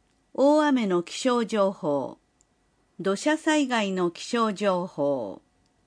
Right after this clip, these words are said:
住民が取るべき行動の順に読みます。警戒レベル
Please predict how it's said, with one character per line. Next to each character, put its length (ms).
住 320
民 260
が 180
取 240
る 60
べ 140
き 200
行 320
動 460
の 300
順 340
に 200
読 140
み 140
ま 160
す。 320
警 280
戒 420
レ 140
ベ 140
ル 240